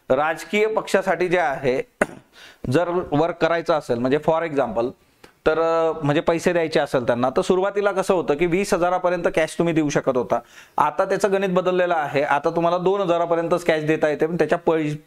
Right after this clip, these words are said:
पुढचे जर पैसे काही तुम्हाला द्यायचे असले जास्तीचे, तर तुम्हाला electoral bond through द्यावे लागतात. आणि <clears throat> त्याच्यामध्ये electoral bond जे आहे, राजकीय पक्ष निधी जो आहे, तर तो त्याच्यातून स्वीकारतात बघा राजकीय पक्ष,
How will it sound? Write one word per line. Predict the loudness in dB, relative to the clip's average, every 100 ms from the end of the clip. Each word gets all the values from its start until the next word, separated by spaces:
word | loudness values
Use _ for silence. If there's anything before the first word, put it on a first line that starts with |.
| -2
पुढचे | 0 2 0
जर | 0
पैसे | -2 0 0
काही | 0
तुम्हाला | 0 0
द्यायचे | 0 0 -2
असले | 0 0
जास्तीचे, | 0 0 -2 0 0 -2 -10 -8 -2
तर | 0
तुम्हाला | 0 0 0
electoral | 0 0 0 0 0
bond | 0 -2 -2 -4
through | -2 0
द्यावे | 0 0 -2
लागतात. | -2 -2 -2 -6 -20 -8 -2
आणि | 0 -2 -6 -8
<clears throat> | -10
त्याच्यामध्ये | -10 -10 -4 -2 0 0 0
electoral | 0 -2 -2 0 0
bond | 0 0 0
जे | 0
आहे, | -2 -2 -4 -6 _ _ -4
राजकीय | -2 -2 -4 -2 0
पक्ष | 0 -2 0
निधी | 0 0 0
जो | 2
आहे, | 0 0 -2
तर | 0 0
तो | 0
त्याच्यातून | -2 0 0 -2
स्वीकारतात | -2 0 0 0 -2
बघा | -2 -2 -2 -2
राजकीय | -2 -2 -2 -4
पक्ष, | -4 -6